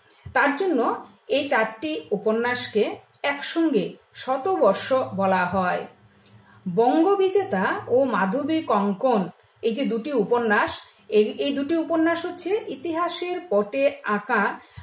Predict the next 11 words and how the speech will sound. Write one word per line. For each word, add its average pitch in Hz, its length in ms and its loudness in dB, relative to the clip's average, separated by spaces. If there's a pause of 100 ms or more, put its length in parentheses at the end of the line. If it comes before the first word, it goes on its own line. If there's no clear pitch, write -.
আহ, 190 340 4
রোমান্টিক 311 560 4
কাহিনী। 190 580 0 (880)
মহারাষ্ট্র 370 600 4
জীবন 320 380 2
প্রভাত 208 560 0 (180)
ও 247 180 8
রাজপুত 247 640 0 (160)
জীবন 202 400 -2
সন্ধ্যা 262 640 -2 (280)
রমেশচন্দ্রের 254 760 0